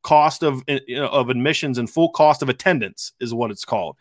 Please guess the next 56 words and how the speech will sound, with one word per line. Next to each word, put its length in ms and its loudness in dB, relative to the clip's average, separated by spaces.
If 160 4
they 140 8
weren't 200 4
so 140 4
stupid 480 2
with 160 0
those 200 4
things 220 0
in 60 2
the 80 -2
past, 420 -4
if 120 -6
they 120 6
weren't 260 2
so 140 2
dumb 400 4
when 100 0
they 120 2
were 100 2
making 320 0
all 140 4
that 160 2
money 280 2
off 240 2
of 360 0
the 120 0
N 140 -2
C 220 -2
A 160 2
A 40 0
games, 360 -6
schools 380 -2
were 40 4
making 300 2
hundreds 400 0
of 100 0
thousands 400 2
of 120 0
dollars 360 6
off 220 2
of 40 -6
that. 200 0
If 100 -6
they, 140 6
they 220 4
should 160 -2
have 100 0
come 220 2
at 100 0
the 80 -2
time 200 0
and 100 -6
say, 100 -2
"You 140 0
know 140 2
what? 320 0